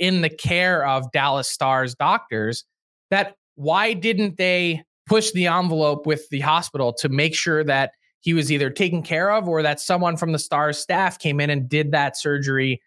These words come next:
themselves? Um, all fair questions to ask. And so, um, I think part of the reason for the story is, from my perspective, one, um, it, it sheds some light behind the curtain of what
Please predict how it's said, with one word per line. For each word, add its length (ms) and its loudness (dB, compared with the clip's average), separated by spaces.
themselves? 720 -2
Um, 440 0
all 260 2
fair 320 0
questions 520 -2
to 140 -2
ask. 420 0
And 160 -2
so, 380 0
um, 460 -2
I 100 2
think 380 0
part 160 2
of 120 -2
the 100 0
reason 360 2
for 120 0
the 80 -2
story 460 0
is, 220 0
from 160 -2
my 180 2
perspective, 680 -2
one, 500 0
um, 420 0
it, 260 0
it 180 -2
sheds 440 0
some 240 0
light 380 0
behind 320 0
the 60 -2
curtain 420 0
of 220 -2
what 320 0